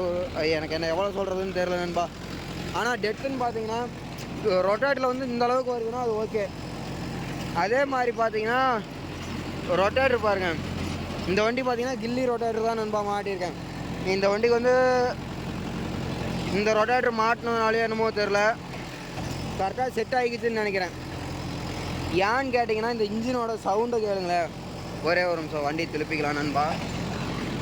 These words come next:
இந்த வண்டியினுடைய இன்ஜினுன்னு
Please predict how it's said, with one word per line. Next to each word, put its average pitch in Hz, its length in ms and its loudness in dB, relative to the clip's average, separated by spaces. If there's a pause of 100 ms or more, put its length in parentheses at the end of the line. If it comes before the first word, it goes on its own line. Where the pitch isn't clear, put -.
(1120)
இந்த 190 120 4 (140)
வண்டியினுடைய 254 600 4
இன்ஜினுன்னு 262 440 -2